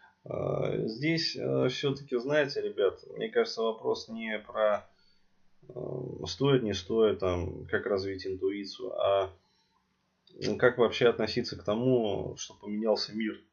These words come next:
Да, то есть, такой философский, на самом деле, вопрос. То есть, <laughs>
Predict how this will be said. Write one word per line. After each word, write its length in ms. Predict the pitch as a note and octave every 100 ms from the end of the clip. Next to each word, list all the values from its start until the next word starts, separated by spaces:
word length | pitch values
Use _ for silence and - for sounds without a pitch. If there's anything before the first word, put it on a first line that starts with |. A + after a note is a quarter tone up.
| _ _ _ _ _ _ _ _ -
Да, 560 | F#2+ G2 G#2+ G2+ F2+ F2
то 100 | F#2
есть, 240 | F2+ -
такой 300 | F#2 F2+ F#2+ -
философский, 640 | - G#2+ A2+ F3 D#3+ - G2
на 140 | F#2+
самом 320 | - G2+ G2
деле, 180 | F#2+ F#2+
вопрос. 540 | F#2+ F#2 A2 - - _
То 80 |
есть, 160 | _ _ _
<laughs> 640 | G#2 C3+ C#3+ C3 B2 A2+